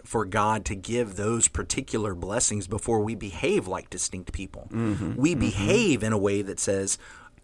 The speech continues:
Speaker 1: we don't live like the world. We,
Speaker 2: Yeah.
Speaker 1: we
Speaker 2: Yeah.
Speaker 1: love like God.
Speaker 2: Mm-hmm.
Speaker 1: And really, how did the church take off? The church took off because in the midst of all that persecution, folks were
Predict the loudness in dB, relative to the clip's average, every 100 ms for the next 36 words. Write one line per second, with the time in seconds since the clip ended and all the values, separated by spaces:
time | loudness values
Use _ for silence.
0 | -10 -8 -2 2 4 4 4 4 2 -2
1 | -6 -6 -6 -6 -12 -4 0 0 0 2
2 | 4 4 8 10 10 8 4 4 4 4
3 | -4 -4 -4 -4 -8 -10 -12 -14 0 6
4 | 8 10 8 8 6 4 2 2 2 2
5 | 2 0 0 -2 -2 0 2 2 0 -4
6 | 0 -2 -2 0 0 4 6 8 6 4
7 | -2 2 2 4 4 4 4 4 2 2
8 | -2 -4 -2 -2 -4 -6 -4 -2 -2 -4
9 | 2 2 4 2 4 4 4